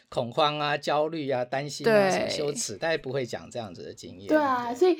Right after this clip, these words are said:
Speaker 3: 因为在班上的时候，女生不会聚在一起聊这个事情，可是我会感觉到男生聚在一起聊的时候，他们的情绪都非常的兴奋，然后又很快乐，所以我以为，
Speaker 1: <laughs>
Speaker 3: 我以为大家都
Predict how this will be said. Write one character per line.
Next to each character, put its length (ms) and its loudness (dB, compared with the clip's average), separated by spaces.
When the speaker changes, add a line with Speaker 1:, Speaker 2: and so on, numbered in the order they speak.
Speaker 3:
因 80 4
为 80 6
在 140 8
班 220 4
上 120 6
的 80 6
时 40 6
候， 60 8
女 100 6
生 200 2
不 80 0
会 100 6
聚 180 -2
在 160 4
一 40 2
起 140 2
聊 220 4
这 80 4
个 80 6
事 200 0
情， 160 -4
可 100 -2
是 140 6
我 80 6
会 100 6
感 180 2
觉 80 4
到 60 6
男 140 2
生 100 0
聚 140 -4
在 160 4
一 20 -4
起 160 2
聊 240 4
的 80 2
时 100 2
候， 160 8
他 160 4
们 120 2
的 120 2
情 220 -2
绪 100 2
都 140 6
非 100 4
常 120 4
的 80 2
兴 340 -2
奋， 340 4
然 100 2
后 80 10
又 100 8
很 160 4
快 280 8
乐， 200 6
所 80 4
以 60 8
我 340 8
以 140 6
为， 260 10
Speaker 1:
<laughs> 200 2
Speaker 3:
我 60 10
以 100 10
为 120 10
大 200 8
家 60 8
都 320 4